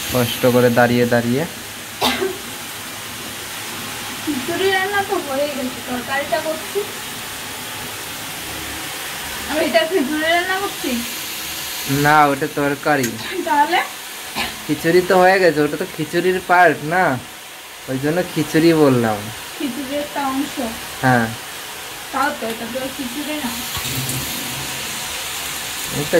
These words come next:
Speaker 1: খিচুড়ি রান্না করে রেখে দিয়েছে রেডিমেড, এবার আমি খেয়ে নেবো একটু পরেই।
Speaker 2: হুম, উনি খাওয়ার জন্য প্রস্তুত।
Speaker 1: আমি
Speaker 2: আমার
Speaker 1: একদম
Speaker 2: এখনো
Speaker 1: রেডি,
Speaker 2: রান্নাই হয়নি।
Speaker 1: আমার জিভে জল চলে এসছে কখন।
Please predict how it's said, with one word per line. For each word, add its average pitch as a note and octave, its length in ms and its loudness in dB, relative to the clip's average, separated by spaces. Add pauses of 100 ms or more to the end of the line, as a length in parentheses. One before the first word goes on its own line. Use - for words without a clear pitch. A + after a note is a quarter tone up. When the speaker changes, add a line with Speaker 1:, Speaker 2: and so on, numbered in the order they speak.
Speaker 1:
খিচুড়ি D3 360 4 (100)
রান্না C#3+ 300 4
করে D3 140 6 (100)
রেখে C3+ 280 4
দিয়েছে B2 280 0 (120)
রেডিমেড, A#2 380 -2 (2000)
এবার C3 260 6
আমি C3+ 120 4 (460)
খেয়ে C3+ 280 6
নেবো A#2+ 260 4
একটু A#2 260 -6
পরেই। G#2+ 300 -2 (480)
Speaker 2:
হুম, B3+ 200 4 (180)
উনি C4+ 140 6 (100)
খাওয়ার C#4 320 4
জন্য D#4+ 160 0 (140)
প্রস্তুত। B3 460 -4 (180)
Speaker 1:
আমি D3 140 4
Speaker 2:
আমার E3+ 100 8
Speaker 1:
একদম F3 240 2
Speaker 2:
এখনো - 140 4
Speaker 1:
রেডি, D#3+ 200 6
Speaker 2:
রান্নাই - 220 2
হয়নি। A#3 240 -4 (140)
Speaker 1:
আমার D3+ 220 0
জিভে D3 240 4 (100)
জল D#3+ 160 6 (120)
চলে D3+ 180 2 (100)
এসছে A#2 220 -6 (100)
কখন। A2 280 -6